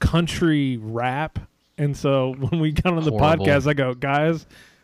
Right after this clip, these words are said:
Speaker 1: this is what I got for you guys. We're gonna wa-,
Speaker 2: Horrible.
Speaker 1: <laughs> we're gonna watch."
Speaker 2: Yeah, now that you say that, that, that does, uh,
Speaker 1: Ring
Speaker 2: that
Speaker 1: a
Speaker 2: does
Speaker 1: bell a
Speaker 2: ring a
Speaker 1: little bit?
Speaker 2: bell. That does, that, it really makes me sad that I didn't get to go see him now. I mean, he was performing, like, a hundred yards away from me.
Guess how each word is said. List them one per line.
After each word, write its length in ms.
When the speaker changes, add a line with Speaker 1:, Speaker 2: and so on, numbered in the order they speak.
Speaker 1:
this 180
is 140
what 120
I 60
got 180
for 120
you 160
guys. 560
We're 200
gonna 240
wa-, 80
Speaker 2:
Horrible. 500
Speaker 1:
<laughs> 40
we're 100
gonna 380
watch." 320
Speaker 2:
Yeah, 260
now 140
that 80
you 100
say 200
that, 200
that, 280
that 180
does, 480
uh, 320
Speaker 1:
Ring 80
Speaker 2:
that 60
Speaker 1:
a 20
Speaker 2:
does 120
Speaker 1:
bell 100
a 20
Speaker 2:
ring 100
a 20
Speaker 1:
little 120
bit? 40
Speaker 2:
bell. 160
That 180
does, 320
that, 260
it 160
really 220
makes 240
me 80
sad 240
that 100
I 60
didn't 480
get 160
to 100
go 160
see 280
him 120
now. 400
I 80
mean, 100
he 160
was 320
performing, 720
like, 280
a 60
hundred 340
yards 240
away 180
from 180
me. 220